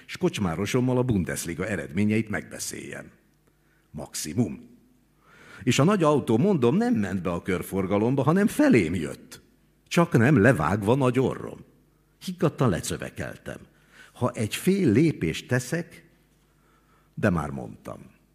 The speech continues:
Gyalázatra hevertem volna kétszer két pár kerék után, combtőből szétzúzva, avagy hasam fordult volna ki, nem folytatom, és kanállal szedtek volna össze, felmostak volna,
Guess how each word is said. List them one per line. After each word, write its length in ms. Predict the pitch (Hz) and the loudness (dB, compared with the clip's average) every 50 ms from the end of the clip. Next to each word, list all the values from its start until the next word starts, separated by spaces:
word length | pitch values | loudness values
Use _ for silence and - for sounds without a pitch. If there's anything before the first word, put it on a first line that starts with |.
| _ _ _ _ _ | _ _ _ _ _
Gyalázatra 680 | - 107 127 110 104 98 98 101 - 107 101 - 95 95 | 0 2 4 4 4 4 2 2 2 0 0 0 0 0
hevertem 540 | 90 113 110 95 107 104 98 - 113 104 | 2 4 4 4 4 2 2 2 2 4
volna 280 | 104 107 113 110 110 110 | 4 6 4 4 4 4
kétszer 480 | 110 - 117 107 - - - 107 98 95 | 4 4 2 2 2 2 0 0 0 2
két 240 | - 110 98 92 | 2 2 2 2
pár 220 | - - 92 90 87 | 2 2 0 2 2
kerék 340 | - 98 90 90 87 - - | 0 0 0 0 -2 -2 -4
után, 380 | 101 - - 95 87 87 92 | -4 -4 -2 -2 -2 -2 -2
combtőből 680 | - - 120 113 110 101 - - 110 104 98 110 110 113 | -2 0 0 0 0 0 0 2 2 2 2 2 0 0
szétzúzva, 880 | 107 - - 113 113 110 101 104 113 113 107 107 110 123 123 127 123 - - - - | 0 0 -2 -2 -2 -2 -2 -2 -2 -2 -2 -2 -4 -4 -4 -6 -8 -14 -18 -12 -6
avagy 260 | 104 87 90 82 - | -4 -4 -4 -4 -2
hasam 380 | - 113 110 - - 110 107 | 0 0 2 2 2 0 0
fordult 460 | 113 - - 117 113 101 104 113 117 117 | 0 2 2 2 2 2 2 0 0 0
volna 360 | 113 117 117 120 123 120 120 | 0 0 0 0 -2 -4 -4
ki, 280 | - - 131 160 165 - - - - _ _ _ _ _ - | -6 -6 -6 -6 -6 -8 -12 -20 -20 _ _ _ _ _ -4
nem 160 | - 90 87 | -2 -2 -2
folytatom, 720 | 85 - 101 101 98 - 110 110 - 131 139 175 185 82 - - - _ _ _ _ _ _ _ _ _ _ - | 0 0 0 0 2 0 -2 -2 -2 -2 -2 -2 -4 -6 -8 -14 -20 _ _ _ _ _ _ _ _ _ _ -6
és 160 | - 104 - | -4 -4 -2
kanállal 500 | - - 123 101 95 98 104 107 107 110 | 2 2 4 4 4 4 4 4 4 4
szedtek 400 | 110 - 120 87 - - 120 - | 4 2 0 0 2 2 2 4
volna 280 | 123 123 120 113 117 120 | 6 6 6 6 6 4
össze, 500 | 123 117 - - - - 139 147 165 131 | 2 0 -2 -2 -4 -2 -2 -2 -4 -2
felmostak 720 | - - 160 107 107 107 110 107 - - - 117 107 - | 2 4 4 6 6 6 4 2 2 0 -2 -2 -2 0
volna, 460 | 117 117 120 120 120 135 151 165 160 | 0 2 2 2 2 0 -2 -2 -4